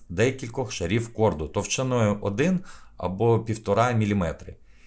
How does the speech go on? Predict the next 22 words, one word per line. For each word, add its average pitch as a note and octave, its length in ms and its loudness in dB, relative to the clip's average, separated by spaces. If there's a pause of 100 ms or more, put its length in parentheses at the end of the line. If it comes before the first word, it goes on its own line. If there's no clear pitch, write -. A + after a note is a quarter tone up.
(140)
Кількість F3+ 400 -2
шарів C#3+ 360 2
корду D3+ 500 0
є A2+ 200 2
парним A2 540 4
для F2+ 160 0
рівномірного A2 720 2
розподілу G#2 560 0
міцності G#2+ 580 -2
конструкції F2 880 -4
і A2 60 -2
становить A2+ 580 2
зазвичай G#2+ 500 -2
чотири A#2+ 720 -2
або F2+ 240 -4
шість - 480 -4 (300)
для F#2 160 2
шин A2 200 2
легкових F#2 480 0
автомобілів G2 720 -2 (440)
і G#2 100 -2
шість, - 460 -2